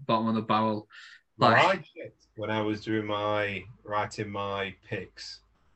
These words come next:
Speaker 2: because obviously we've gotta make sure we've got a few backups just in case. And there's only twenty-seven Pixar movies, and I don't think that's released. I think that's what's coming out as well.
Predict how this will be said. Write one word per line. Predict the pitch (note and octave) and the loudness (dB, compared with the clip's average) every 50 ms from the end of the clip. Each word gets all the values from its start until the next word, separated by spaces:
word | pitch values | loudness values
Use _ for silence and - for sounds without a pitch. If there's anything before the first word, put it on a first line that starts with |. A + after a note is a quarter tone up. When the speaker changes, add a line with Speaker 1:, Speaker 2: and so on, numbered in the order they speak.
| _ - | _ -18
Speaker 2:
because | - - - G#2 G2 | -18 -14 -12 -12 -10
obviously | G2 F#2+ F#2+ G2 F2+ - - G2+ F#2 | -10 -10 -8 -8 -8 -8 -8 -8 -8
we've | F2+ F2+ F2 F2+ | -8 -8 -6 -4
gotta | G#2+ G2 F#2+ F2 | -2 -2 -2 -2
make | F#2 F#2 F#2 - | -4 -6 -8 -8
sure | - - B2 A2+ | -10 -10 -10 -10
we've | A2+ G2+ - | -10 -10 -12
got | - - - | -12 -12 -12
a | A2+ - | -12 -12
few | - G#2+ G#2 G2+ | -10 -10 -10 -8
backups | - - G2+ - - - F2+ - - - | -4 -4 -4 -4 -4 -10 -14 -14 -14 -12
just | - A2 - - - | -10 -10 -10 -10 -14
in | F#2+ - - | -16 -14 -12
case. | - A2 G2 F2 F#2 A#2 - - _ - - - - _ _ _ - | -8 -6 -6 -6 -8 -14 -20 -20 _ -20 -20 -20 -20 _ _ _ -6
And | A2 A2 | -4 -2
there's | G#2 A#2+ | 0 2
only | D3 F#3 F3+ B2 | 2 2 0 -2
twenty-seven | - - - - B2+ A#2 G#2+ G2+ - - A2 A2 - G2 F#2 F2+ F2 - | -6 -6 -4 -2 -2 -2 -2 -2 -2 0 0 0 0 -2 -8 -8 -8 -8
Pixar | G#2+ G#2 - - F#2 F2 E2+ | -10 -10 -10 -12 -14 -12 -12
movies, | F2 E2+ E2 E2+ E2+ E2+ - | -14 -16 -18 -16 -16 -14 -10
and | F2+ F#2+ | -6 -2
I | |
don't | G#2 B2+ - B2 | 0 0 0 -2
think | - G#2+ G2 | -8 -8 -6
that's | G#2 G2 E2+ - - - - _ _ G2 | -6 -6 -6 -8 -12 -14 -16 _ _ -12
released. | F#2 F2+ G2+ G2 F2 D#2+ - | -10 -8 -8 -10 -10 -10 -14
I | F#2+ | -14
think | - A2+ A#2 - | -12 -12 -12 -10
that's | F#2+ G2+ - - - | -10 -12 -12 -14 -16
what's | G2+ G2 - | -16 -16 -16
coming | - - F#2+ F#2 | -16 -14 -12 -10
out | F#2 F#2 - - | -10 -10 -10 -12
as | - | -10
well. | G2 F#2 F2 F2 - | -8 -8 -8 -8 -12